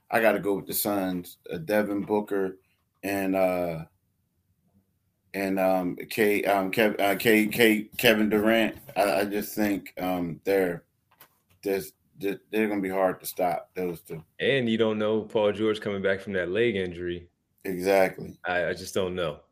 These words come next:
Speaker 2: I don't know in that series. All right, so Lakers seven, Minnesota eight. Minnesota, let's get to the dust up. They're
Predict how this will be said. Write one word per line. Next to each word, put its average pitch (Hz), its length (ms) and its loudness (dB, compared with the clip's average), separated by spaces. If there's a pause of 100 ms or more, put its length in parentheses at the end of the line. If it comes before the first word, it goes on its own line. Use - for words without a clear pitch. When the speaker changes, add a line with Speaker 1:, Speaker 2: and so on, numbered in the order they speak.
Speaker 2:
I 90 60 -6
don't 85 220 -6
know 85 280 -4
in 85 140 -8
that 78 200 -4
series. 80 480 -4 (420)
All - 100 8
right, 104 140 6
so - 140 2
Lakers 131 480 6
seven, 113 400 6
Minnesota 117 580 6
eight. 110 220 -2
Minnesota, 123 600 6
let's 95 200 -2
get 120 200 2
to 123 80 2
the 110 100 -2
dust 117 340 4
up. 87 300 0 (1400)
They're 127 400 8